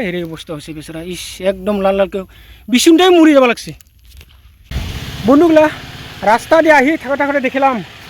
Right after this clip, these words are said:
পানী বাৰ হয়, পাইপ দি নিজে নিজে, আৰু পানী টেষ্টো খুব লাগছে, টেষ্ট লাগছে, পানী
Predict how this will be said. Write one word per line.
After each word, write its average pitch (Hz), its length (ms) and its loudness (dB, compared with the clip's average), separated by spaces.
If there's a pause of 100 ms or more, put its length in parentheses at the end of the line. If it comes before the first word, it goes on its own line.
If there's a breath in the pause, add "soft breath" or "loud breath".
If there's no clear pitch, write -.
(420)
পানী 247 200 2 (100)
বাৰ 269 140 6
হয়, 247 160 2
পাইপ 226 160 2
দি 247 140 0
নিজে 247 220 0
নিজে, 214 140 0 (100)
আৰু 208 100 2 (100)
পানী 208 160 -2
টেষ্টো 240 260 -8
খুব 302 300 -6 (100)
লাগছে, - 200 -8 (500 loud breath)
টেষ্ট 214 200 -2
লাগছে, 208 260 0
পানী 190 100 2